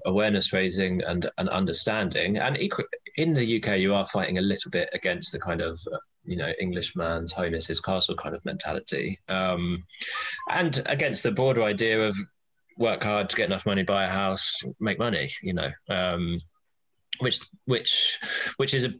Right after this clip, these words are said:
which is definitely a challenge in the U K. The U K, in terms of, uh, how many co-ops we've got, we're at something like point one percent of housing in the U K is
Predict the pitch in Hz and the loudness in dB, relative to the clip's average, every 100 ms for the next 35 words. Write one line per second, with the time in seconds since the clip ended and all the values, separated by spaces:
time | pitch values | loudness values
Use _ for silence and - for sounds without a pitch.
0 | - 131 - 120 - 131 - 101 98 95 | -2 0 2 -2 0 -2 0 2 2 0
1 | 110 104 98 101 101 98 120 95 87 110 | 0 0 2 2 2 0 0 0 2 0
2 | 113 101 95 87 87 101 92 90 92 85 | 0 0 0 0 0 0 0 0 0 -2
3 | - - 92 85 - 98 92 85 107 90 | -4 -4 0 0 0 -2 0 0 0 0
4 | - 92 - 82 90 92 90 98 92 90 | 0 -2 -2 -2 0 0 0 -2 -2 -2
5 | 85 76 - - 90 87 82 - 95 90 | -4 -4 -8 -4 -2 -2 -2 -4 -4 -4
6 | - 76 - 85 80 82 80 80 82 - | -6 -6 -4 -4 -2 -4 -2 -2 -4 -4
7 | 82 78 73 _ - 80 - - | -4 -4 -6 _ -6 -2 -2 -4